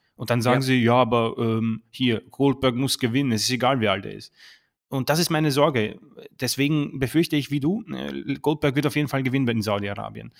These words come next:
Speaker 1: Ähm,
Speaker 2: Dann bleiben wir doch bei aktuellen Bezügen. Das finde ich ganz interessant. Ich hab, also ich weiß nicht, ob ihr die <clears throat> neue Netflix-Serie kennt. Untold heißt sie. Ist ziemlich reißerischer Schrott eigentlich, aber kann man,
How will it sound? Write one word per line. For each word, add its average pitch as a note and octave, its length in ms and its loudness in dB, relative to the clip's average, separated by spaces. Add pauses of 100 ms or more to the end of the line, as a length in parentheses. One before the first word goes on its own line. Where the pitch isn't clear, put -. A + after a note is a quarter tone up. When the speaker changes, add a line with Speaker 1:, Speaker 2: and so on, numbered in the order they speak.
(340)
Speaker 1:
Ähm, - 420 -12 (720)
Speaker 2:
Dann E3 140 -4
bleiben B3+ 260 0
wir B3 80 4
doch G#3+ 80 -4
bei G#3 120 -4
aktuellen F#3 520 -6
Bezügen. A2+ 420 -12
Das A2+ 140 -12
finde G#3+ 180 -6
ich F3+ 80 -10
ganz F3+ 220 -10
interessant. C3 480 -8
Ich B2 160 -6
hab, G3 180 -6 (340)
also F3 160 2
ich D3 60 -2
weiß F3+ 140 0
nicht, F#3+ 80 0
ob F3+ 60 -4
ihr E3+ 40 0
die F3 320 -6
<clears throat> F#3 260 -2
neue D#3 200 -6
Netflix-Serie D3+ 800 -8
kennt. D#3+ 500 -10
Untold F3+ 640 -2
heißt A2+ 320 -10
sie. E3 120 -10
Ist - 240 -10
ziemlich F3+ 320 -8
reißerischer C#3+ 560 -4
Schrott - 340 -8
eigentlich, G3 540 -8
aber B2+ 160 -6
kann D3+ 160 -8
man, C#3+ 240 -4